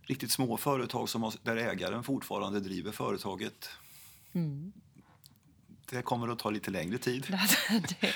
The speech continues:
Speaker 2: det
Speaker 1: För det är oerhört svårt att delegera och ge ansvar till någon annan, tycker man då.
Speaker 2: Precis.
Speaker 1: Och så f-, blir man överbelastad själv och
Speaker 2: Ja.
Speaker 1: förstår inte vad det beror på.
Speaker 2: Och så blir man stopphjulet för vidareutveckling.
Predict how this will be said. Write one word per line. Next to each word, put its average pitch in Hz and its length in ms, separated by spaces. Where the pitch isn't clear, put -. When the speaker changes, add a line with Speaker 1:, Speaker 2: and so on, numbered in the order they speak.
Speaker 2:
det 196 200
Speaker 1:
För 233 80
det 123 100
är 127 40
oerhört 120 300
svårt 113 240
att 98 60
delegera 92 520
och 95 140
ge 95 60
ansvar 92 280
till 82 140
någon 87 160
annan, 78 260
tycker 92 260
man 90 140
då. 95 340
Speaker 2:
Precis. 151 440
Speaker 1:
Och - 80
så - 240
f-, - 160
blir - 140
man 87 140
överbelastad 76 640
själv 65 340
och - 100
Speaker 2:
Ja. 180 60
Speaker 1:
förstår 147 240
inte - 160
vad - 80
det - 60
beror - 200
på. - 160
Speaker 2:
Och 185 80
så 185 100
blir 170 180
man 156 420
stopphjulet 147 1000
för 147 460
vidareutveckling. 160 1000